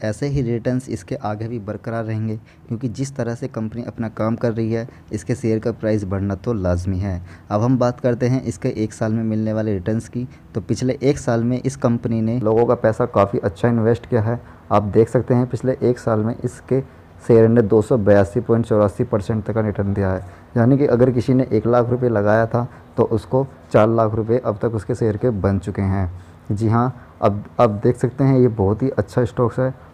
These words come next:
और पेनी स्टॉक्स है। उससे पहले हम आगे बात करें तब हम इसको बताते हैं कंपनी का क्या किन किन क्षेत्रों में काम करती है। कंपनी के प्रोडक्ट्स बेडशीट्स, बाथरूम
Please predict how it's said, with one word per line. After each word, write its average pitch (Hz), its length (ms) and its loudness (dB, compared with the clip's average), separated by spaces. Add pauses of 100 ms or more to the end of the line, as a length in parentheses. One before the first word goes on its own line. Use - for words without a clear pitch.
और 113 120 4
पेनी 113 320 2
स्टॉक्स 123 380 2
है। 131 140 4 (260)
उससे 123 220 2
पहले 127 240 4
हम 127 100 4
आगे 113 220 4
बात 117 280 4
करें 123 280 4 (120)
तब 117 160 4
हम 127 260 4
इसको - 240 -6
बताते 110 400 0
हैं 127 200 0 (320)
कंपनी 120 320 2
का 123 120 4
क्या 120 200 4
किन 127 160 2
किन 127 120 0
क्षेत्रों 123 420 0
में 123 120 2
काम 117 220 -2
करती 123 280 -2
है। 123 220 -8 (600)
कंपनी 120 320 2
के 139 100 2
प्रोडक्ट्स 123 480 2
बेडशीट्स, 107 680 0
बाथरूम 107 540 0